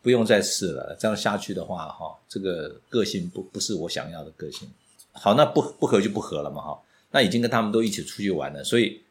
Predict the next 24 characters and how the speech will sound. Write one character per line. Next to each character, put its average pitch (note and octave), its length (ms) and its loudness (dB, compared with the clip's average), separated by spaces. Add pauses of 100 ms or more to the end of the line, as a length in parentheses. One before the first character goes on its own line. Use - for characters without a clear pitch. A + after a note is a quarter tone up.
(120)
那 - 80 2
还 A2 140 4
是 D3+ 140 4
有 F2 160 4
时 G#2 80 0
候 G#2 140 4
约， G2+ 180 4
还 F2+ 180 -4
是 F2 100 -6
大 G2 140 0
家 F#2 120 0
一 F#2+ 40 -2
起 - 120 -8
出 - 180 -10
去 D#2 120 -10
玩。 B1+ 200 -12 (520)
那 A2 120 2
反 F#2+ 180 2
正 A#2 80 4
我 F2+ 140 2
一 G2+ 80 2
个 F#2 140 0
人 C#2 240 -6
啊， D2+ 180 -12